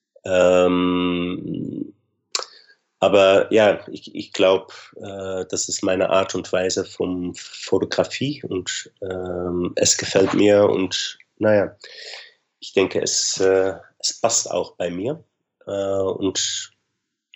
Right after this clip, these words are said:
ja, vielleicht, ähm, das,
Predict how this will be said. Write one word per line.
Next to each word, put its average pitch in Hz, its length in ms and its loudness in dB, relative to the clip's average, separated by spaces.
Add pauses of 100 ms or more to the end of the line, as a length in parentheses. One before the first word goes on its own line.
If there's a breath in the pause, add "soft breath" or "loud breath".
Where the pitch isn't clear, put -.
ja, 101 280 4
vielleicht, - 880 0
ähm, 87 1000 -4 (1040 loud breath)
das, - 140 -2